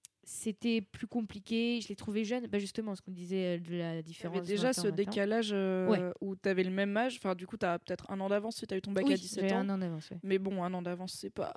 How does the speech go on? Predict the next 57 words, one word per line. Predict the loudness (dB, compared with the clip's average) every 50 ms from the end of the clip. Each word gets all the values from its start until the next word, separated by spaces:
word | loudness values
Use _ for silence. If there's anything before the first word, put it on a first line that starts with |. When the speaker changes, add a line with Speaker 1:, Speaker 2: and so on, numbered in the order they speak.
| -4
Speaker 1:
Oui, | -2 2
Speaker 2:
forcément | 4 4 6 6 6 6 4 4
Speaker 1:
oui. | 2
Speaker 2:
très, | 0 -4 -4 -4
très, | -6 -6 -6 -2 -2 0 0
euh, | 0 -2 -2 -4 -4 -4 -4
Speaker 1:
Mm. | -4 -4 -4 -6
Speaker 2:
ça, | -10 -14 -14
tu | -10 -6
le | -4 -2
ressens | -2 -2 0 0
pas | 0 0
forcément | 0 -4 -6 -4 -4 -2
énormément. | -2 -2 -2 -2 -2 -2 -4 -6 -8 -12 -20 -20 -20 -20 -20 -20 _ 0
Mais | 0 2
t'avais | 4 4 4 4 4
ce | 2 2 2
décalage | 2 2 2 2 2 2 4 4 2 2
du | 0 -4 -4
fait | -2 -2 -2
que | -2 -2 -4
t'as | -2 0 2 4 4
eu, | 4 4 2 0 0 0
en | -2
fait, | -2 -4 -6
t'as | -2 0 2
eu | 2 2
une | 2 0
vie | -2 -4 -6
différente. | -8 -8 -10 -6 -4 -4 -2 -2 -2 -2 -2 -2
Speaker 1:
Ouais. | -2 -2 -4 -6 -16 -20 _ _
Speaker 2:
Tu | -14 -6
t'es | 0 2 4
barrée | 4 6 6 4
de | 4
chez | 2 0
tes | 0 0 2
parents | 2 4 2 2
quand | 2 0 -2
t'avais | 0 2 2 2
Speaker 1:
Mm. | 2 2
Speaker 2:
seize | 2 2 2 0
ans. | 0 0 0 -2
Et | -4
je | -4
pense | -2 -2 -2 -2
que | -2 -4 -2
ça, | 2 2 2 2 2 2
même | 2 2 2 2
si | 2 -2 -6
tu | -6 0
logeais | 0 2 4 4
chez | 2 2 2
des | 2 2
potes | 2 2 0 0 0
et | -2 -4
tout, | -2 -4 -6 -6